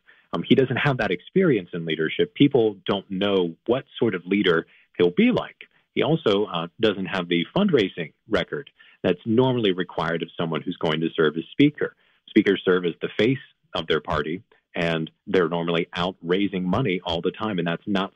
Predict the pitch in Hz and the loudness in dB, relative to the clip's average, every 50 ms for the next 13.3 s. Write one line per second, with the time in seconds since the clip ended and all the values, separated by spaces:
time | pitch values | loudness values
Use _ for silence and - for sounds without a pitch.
0 | _ - 87 85 - 82 85 85 82 80 - - 92 87 78 76 76 78 78 82 | _ -2 -2 -2 -2 -2 -2 0 -2 -4 -4 0 2 2 2 2 -2 -4 -10 -12
1 | 78 73 _ _ 127 160 196 - - _ _ _ _ _ _ _ _ _ - - | -12 -12 _ _ 0 0 0 -2 -4 _ _ _ _ _ _ _ _ _ -4 -2
2 | 85 80 80 80 78 _ _ _ - 113 107 - 107 98 90 85 82 _ _ _ | 0 2 0 0 -2 _ _ _ 2 2 2 4 2 0 0 -2 -4 _ _ _
3 | _ _ _ _ - 90 104 120 120 117 104 92 98 90 87 90 101 92 87 87 | _ _ _ _ -6 -4 -4 -2 -2 -4 -4 0 0 0 2 0 -2 -4 -6 -4
4 | - 95 87 82 90 87 85 92 90 - 98 - - 101 92 90 90 87 87 _ | -4 -4 -4 -2 -2 0 0 -2 -2 -4 -10 -6 -4 -2 0 0 0 0 -2 _
5 | _ _ _ _ - - _ - 85 82 85 85 87 80 78 - 104 104 110 110 | _ _ _ _ -20 -20 _ -6 -4 -4 -2 -2 -2 -4 -4 -4 -4 0 2 2
6 | 110 104 110 110 110 110 110 107 - - _ - - _ _ - - 80 78 78 | 2 4 4 4 4 4 2 0 -4 -20 _ -20 -20 _ _ -8 -6 -4 -2 -2
7 | 76 76 - - - 80 80 - - 127 117 - 120 107 110 107 104 98 - 101 | -4 -6 -6 -6 -4 -4 -4 -2 -4 -6 -4 -4 0 2 4 4 4 0 -2 -2
8 | 101 98 98 92 98 95 92 90 90 90 90 87 87 87 _ _ _ _ _ _ | 0 0 0 0 -2 -4 -2 -2 0 2 2 0 0 -2 _ _ _ _ _ _
9 | - 90 82 80 80 80 80 _ - 101 87 87 - - _ - 90 87 87 85 | -8 -4 -4 -2 -2 -4 -6 _ -4 -2 -2 -2 -4 -6 _ -4 -2 0 -2 -2
10 | 82 90 87 82 82 87 - - 92 82 80 - - 104 104 95 92 90 87 - | 0 0 2 2 2 0 -2 -4 -6 -6 -6 -2 2 2 2 2 0 -4 -8 -2
11 | - 90 85 82 78 - _ _ _ _ - - 90 87 85 82 78 85 80 76 | 0 0 0 0 -2 -6 _ _ _ _ -4 -2 0 0 0 0 0 -2 -4 -6
12 | - _ _ _ - - 92 87 82 - - 95 85 87 85 80 78 80 82 78 | -8 _ _ _ -12 -8 -6 -6 -6 2 4 4 4 4 2 2 -2 -2 -4 -4
13 | - 92 85 - - - | -2 -2 -2 -2 -4 -14